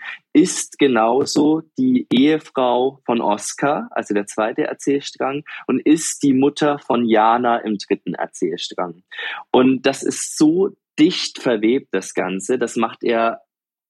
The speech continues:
also wirklich handwerklich so gut, Alex Schulmann.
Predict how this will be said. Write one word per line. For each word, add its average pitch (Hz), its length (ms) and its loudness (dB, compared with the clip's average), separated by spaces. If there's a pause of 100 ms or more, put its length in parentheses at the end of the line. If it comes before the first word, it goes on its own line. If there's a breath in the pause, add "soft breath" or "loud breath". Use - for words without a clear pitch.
(300)
also 117 300 0
wirklich 135 320 -2
handwerklich 123 600 -2
so 143 200 2
gut, 120 260 0
Alex 95 360 -2
Schulmann. 107 520 0